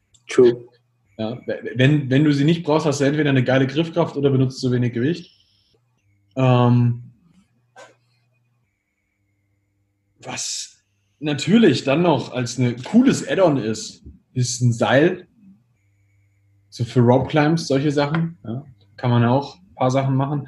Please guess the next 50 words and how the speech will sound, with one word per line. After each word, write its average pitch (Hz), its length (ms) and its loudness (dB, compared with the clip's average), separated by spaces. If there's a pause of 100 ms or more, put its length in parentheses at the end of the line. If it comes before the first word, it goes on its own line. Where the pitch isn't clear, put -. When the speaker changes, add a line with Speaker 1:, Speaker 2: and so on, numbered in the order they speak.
(120)
Speaker 2:
Das - 80 -20
kannst 117 200 -6
du 123 40 2
dir 117 140 4
auch 110 60 -2
an 110 120 0
die 107 60 0
Decke 110 240 -2
hängen. 139 320 -2
Auch 127 180 0
wieder 139 160 6
mit 127 160 4
einer 117 100 -2
Boxsackhalterung 139 880 -2
zum 131 120 -6
Beispiel 127 280 -4
für 131 100 -4
die, 131 260 2
für 139 80 -4
die 127 120 0
Ringe, 160 440 2 (300)
Speaker 1:
Mhm. 127 180 0
Speaker 2:
wo 135 140 2
wir - 80 -16
schon - 120 -14
mal 143 80 -2
gesagt 143 300 0
haben. 143 100 0
Das 120 120 -2
kannst 123 200 -4
du 123 40 0
auch 117 100 0
mit 123 120 4
dem 113 120 -2
Seil 113 220 2
machen. 147 380 0 (560)
Ja, 113 120 -10
du 110 80 -12
könntest 139 320 0
das 139 100 2
an 131 80 2
der 135 120 4
gleichen 139 340 2
Halterung 151 380 2
befestigen. 165 680 -2 (320)
Speaker 1:
Ja. - 340 -8 (280)
Speaker 2:
Macht 120 220 -10
voll 143 260 2
Sinn. 165 460 0 (800)
Ähm, 123 840 2